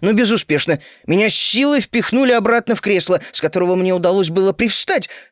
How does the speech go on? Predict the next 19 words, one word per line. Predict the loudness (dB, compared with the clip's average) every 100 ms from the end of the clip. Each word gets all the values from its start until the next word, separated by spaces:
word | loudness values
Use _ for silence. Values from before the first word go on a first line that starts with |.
| _
и | -4
ослепили | -2 -4 -4 -4
вспышками | -4 -4 -6 -2 -2
света. | -2 0 0 -2 -6 -10 -20 _ _
Из-за | -6 -2 0
них | 0 0
я |
не | 2 2
мог | 2 0
разглядеть, | 0 0 0 0
что | 0
происходит | 0 0 -2 -4
в | -4
комнате. | -2 0 -2 -4 -10 _ _ _ _
Я | -4 -2
застонал, | -2 0 0 0 -2 -8 -20 _
потом | -4 -2 0
услышал | 0 0 0
голоса. | 2 2 2 2 0